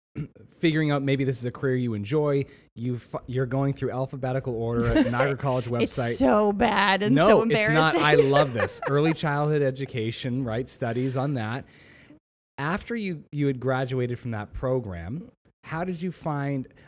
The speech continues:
Speaker 1: I don't, see, I don't wanna get too far into the, the name of the school, but how, how do I phrase this? How did you n-, get from that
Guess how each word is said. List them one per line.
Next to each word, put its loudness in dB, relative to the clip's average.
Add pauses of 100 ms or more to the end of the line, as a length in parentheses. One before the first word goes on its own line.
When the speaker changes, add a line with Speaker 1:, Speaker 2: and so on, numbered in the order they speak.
Speaker 1:
I 0
don't, 0
see, -4
I 0
don't 0
wanna 0
get -4
too -8
far -2
into -6
the, -6
the -10
name -4
of -6
the -10
school, -10 (380)
but -2 (1000)
how, -6
how -6
do -2
I -2 (140)
phrase -6
this? -10 (180)
How -4
did 2
you -4
n-, -4 (220)
get 0
from -6
that -2